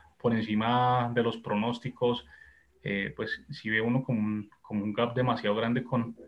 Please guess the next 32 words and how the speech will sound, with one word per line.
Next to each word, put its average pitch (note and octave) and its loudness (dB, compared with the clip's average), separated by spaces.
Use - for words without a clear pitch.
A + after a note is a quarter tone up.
con A#2 4
la A#2 0
posibilidad A#2 6
que - 0
tienen C3+ 4
las C3 4
empresas A#2 2
en C3+ 4
Colombia G#2+ 2
de B2+ 8
hacer A2 0
ese, C3 0
esos B2+ -2
rendimientos. A#2+ 2
Estamos B2 -2
muy C3+ 6
lejos - 2
y A#2+ 6
de A#2+ 10
pronto A#2 2
eso C3 2
muestra B2+ 2
un B2+ 2
poquito C3 2
la, A#2 2
la A#2 4
apatía B2+ 4
que - -2
tiene A#2+ -2
el A2 0
mercado A2 0
por, A2+ 0